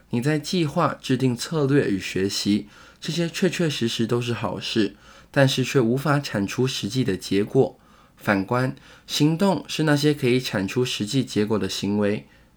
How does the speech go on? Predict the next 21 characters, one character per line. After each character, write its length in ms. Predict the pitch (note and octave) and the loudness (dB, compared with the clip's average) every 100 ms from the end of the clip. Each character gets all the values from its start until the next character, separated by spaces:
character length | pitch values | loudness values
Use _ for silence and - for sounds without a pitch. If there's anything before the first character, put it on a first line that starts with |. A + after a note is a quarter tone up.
| - | 2
例 140 | A#2+ | 2
如， 300 | G2 G#2 - - - - - | 4 2 -2 -8 -20 -12 2
为 100 | A3 | 4
了 160 | G3 | 6
想 180 | D3+ D3 | 4 0
写 140 | D#3 C#3+ | 0 0
的 140 | B2 | 2
文 260 | A#2 A#2+ B2+ | 2 0 0
章， 260 | C#3+ D3 - - - | 0 -2 -6 -20 -2
构 200 | G3+ F3+ | 0 0
思 200 | - D#3+ | 0 0
了 160 | D3+ | 2
十 200 | C3+ - B2 | 2 2 4
二 80 | C3 | 4
个 100 | A#2 | 2
想 340 | - G#2 A2 | 0 -2 -2
法， 300 | C3+ A#2+ - - _ | -2 -4 -4 -14 _
那 100 | A2+ | -2
是 120 | G#2+ | -2
启 320 | G#2+ - - C#3+ | -2 -4 -4 0
动。 300 | C3 - | 0 0